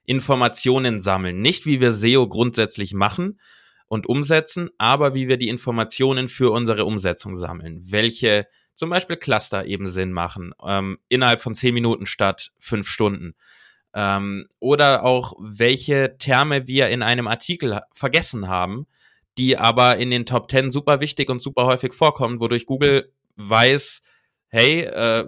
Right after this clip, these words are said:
auf dieser Seite sind die Terme nicht drauf, da ist wohl die Topical Authority nicht so hoch. Ähm, oder das ist dann das Resultat, dass deine Topical Authority nicht so hoch ist, weil du eben offensichtlich gewisse Terme, die Google als relevant erachtet für diesen Themenbereich, nicht nutzt.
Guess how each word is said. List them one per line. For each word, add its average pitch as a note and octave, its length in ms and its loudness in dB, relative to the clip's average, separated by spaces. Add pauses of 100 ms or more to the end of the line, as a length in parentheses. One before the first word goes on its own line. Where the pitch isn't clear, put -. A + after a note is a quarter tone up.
(320)
auf A2+ 160 0
dieser A#2+ 220 -2
Seite A#2 280 2
sind B2 140 -4
die B2 80 -2
Terme A#2 260 0
nicht A2 200 -6
drauf, A#2 220 4
da C#3 100 0
ist - 160 -4
wohl C#3 120 2
die C3 80 -6
Topical C#3 320 -2
Authority E3+ 400 -2
nicht G2 160 -6
so G2 120 -2
hoch. A2+ 360 -2 (560)
Ähm, A#2 320 2
oder A2 200 4
das G#2+ 160 -2
ist A2 140 -8
dann G#2 120 -2
das - 160 -10
Resultat, G#2 480 0
dass - 120 -2
deine A#2+ 180 -2
Topical B2+ 320 -2
Authority A#2 400 -2
nicht A#2+ 160 -8
so C3 100 -2
hoch B2+ 160 -2
ist, A2 200 -8
weil A#2 220 4
du C#3+ 140 0
eben B2 280 0
offensichtlich A2+ 580 -4
gewisse A#2 340 -4
Terme, A#2+ 340 0
die A#2 120 -6
Google A#2+ 260 2
als G#2+ 220 -2
relevant G#2 400 0
erachtet G2 500 0
für C3+ 120 -8
diesen A#2+ 240 -6
Themenbereich, B2 720 0
nicht - 400 -4
nutzt. - 520 -4